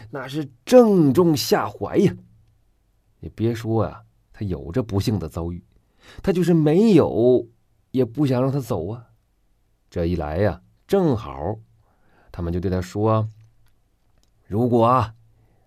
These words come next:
你愿意为我们收拾房子、做饭，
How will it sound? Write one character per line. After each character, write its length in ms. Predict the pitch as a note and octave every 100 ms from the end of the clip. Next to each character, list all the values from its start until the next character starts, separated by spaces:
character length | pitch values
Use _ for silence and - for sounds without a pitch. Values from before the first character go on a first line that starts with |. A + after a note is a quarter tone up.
| _
你 180 | - F2
愿 240 | G2+ A2+ A2+
意 80 |
为 140 | A2+ A#2+
我 120 | A2
们 220 | A2+ B2
收 300 | A#2 C3 B2
拾 120 | B2
房 400 | A2+ G2+ G2 D3+
子、 220 | D3 A#2 -
做 320 | - C3 A#2+
饭， 320 | A2+ C3+ D#3+